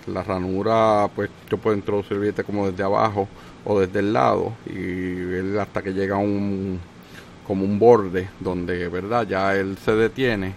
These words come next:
Y ahí, una vez que ya le está puesto en esa posición, pues, él, ya uno sabe, ¿verdad?, que, que ya lo, lo acomodó correctamente.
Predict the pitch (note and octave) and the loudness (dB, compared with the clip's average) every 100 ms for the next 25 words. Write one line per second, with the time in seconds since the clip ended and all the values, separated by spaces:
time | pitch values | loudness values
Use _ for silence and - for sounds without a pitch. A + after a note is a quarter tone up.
0 | - F#2+ F2 F#2 F#2+ G2+ G#2 G#2 - G#2 | -6 -4 -2 -2 -2 -2 -2 -2 -2 -2
1 | G2+ G2+ - G#2 G2+ G2+ F#2+ F2 - - | 0 -2 -2 2 4 4 2 -2 -10 -20
2 | - - G#2 A2 G#2+ A#2+ A#2 C#3 E3+ - | -10 -6 -4 -4 -2 -2 -2 -4 -4 -2
3 | A2+ E3+ - - - - - - G#2+ G2+ | -2 -4 -8 -16 -20 -20 -20 -6 0 2
4 | F#2+ F#2+ F#2+ F#2+ F#2+ G2 G2+ G2 G2 F#2+ | 2 0 -2 -2 -2 -2 -2 -2 -4 -6
5 | F2+ F#2+ G2+ G2+ A#2+ A2+ G2+ G#2 A#2 F#2 | -6 -6 -6 -2 -2 0 -2 -4 -6 -8
6 | E2+ - E2+ F2+ F2+ F2+ F2+ F2 F2 F2+ | -10 -10 -6 -2 0 0 -2 -4 -4 -4
7 | F2+ F2 F#2 F2 F#2+ F#2 F#2 - F#2+ F#2+ | -4 -6 -6 -6 -6 -4 -6 -6 -6 -6
8 | - G2+ A2+ G#2+ F2+ | -4 -4 -2 -4 -8